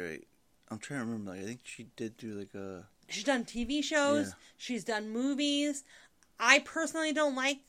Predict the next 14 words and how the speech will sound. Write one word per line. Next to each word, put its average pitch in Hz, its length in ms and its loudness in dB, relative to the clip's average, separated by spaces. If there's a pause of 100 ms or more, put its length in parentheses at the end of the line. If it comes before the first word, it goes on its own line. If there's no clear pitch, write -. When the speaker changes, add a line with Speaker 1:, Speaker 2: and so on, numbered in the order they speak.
(360)
Speaker 2:
her 262 240 -2
S 269 180 4
N 277 100 0
L 269 120 2
characters. 277 500 0
I 247 60 0
think 233 200 -2
they're 269 120 0
a 254 60 2
little, 208 360 -2 (120)
a 190 100 -4
little 214 260 0
gross. 190 640 -2 (180)
Speaker 1:
Yeah. 101 260 -4